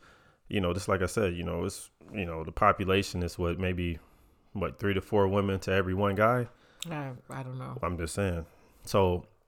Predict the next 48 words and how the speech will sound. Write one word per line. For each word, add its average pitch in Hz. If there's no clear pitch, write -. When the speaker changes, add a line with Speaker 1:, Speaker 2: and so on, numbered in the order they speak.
Speaker 1:
i-, 120
if 110
that's 104
the 101
case, 120
you 110
know, 101
it's -
a 113
lot 104
of 98
women 104
to 87
choose 151
from. 92
And 92
if 87
we 104
choose 110
to -
still 95
be 127
with 147
you, 92
we 104
wanna 101
be 113
with 110
you, 87
but 95
we're 117
not 113
going 101
to 90
be 127
with 120
you 104
if 92
you 107
finna 95
sit 104
here 95
and 90
<laughs> -
demoralize 101
our 85
character 107
and, 92